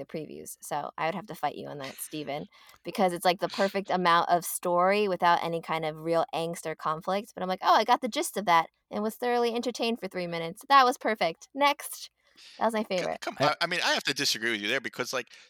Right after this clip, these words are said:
Speaker 2: there, there are, uh, maybe you don't see anything, t-, you know, in the theaters that could cause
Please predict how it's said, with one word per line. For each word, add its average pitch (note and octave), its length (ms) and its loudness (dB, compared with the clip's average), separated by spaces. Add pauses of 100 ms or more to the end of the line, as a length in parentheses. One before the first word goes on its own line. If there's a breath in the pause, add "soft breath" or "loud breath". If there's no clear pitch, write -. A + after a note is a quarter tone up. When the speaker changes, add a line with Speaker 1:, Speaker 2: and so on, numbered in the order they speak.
(120 soft breath)
Speaker 2:
there, G#3 260 -2
there - 140 -6
are, - 100 -4 (220)
uh, C3 60 -14
maybe C3+ 220 -10
you B2 100 -6
don't A#2+ 180 -10
see A2 240 -8
anything, G2+ 420 -12 (580)
t-, - 80 -12 (260)
you - 60 -18
know, C#2 220 -10 (240)
in G#2+ 80 -12
the F2+ 80 -12
theaters F#2+ 440 -8
that F2 260 -10
could - 160 -14
cause G2 480 -6